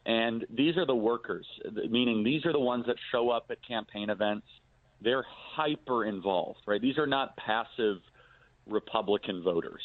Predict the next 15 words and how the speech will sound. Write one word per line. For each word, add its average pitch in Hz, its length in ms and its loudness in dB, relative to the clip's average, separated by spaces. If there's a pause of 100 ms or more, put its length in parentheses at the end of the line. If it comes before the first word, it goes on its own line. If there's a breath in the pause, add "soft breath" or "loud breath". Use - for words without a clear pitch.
(220)
right? 90 400 2
They 110 260 4
are 110 140 0
in 98 160 -4
the 90 60 -6
grassroots. 98 840 -2 (500 soft breath)
They're, 107 260 2 (100)
they're 110 160 2
the 117 60 2
ones 107 300 0
that 101 100 2
are 95 80 0
making 92 320 -2
this 87 160 -2
happen. 95 460 -2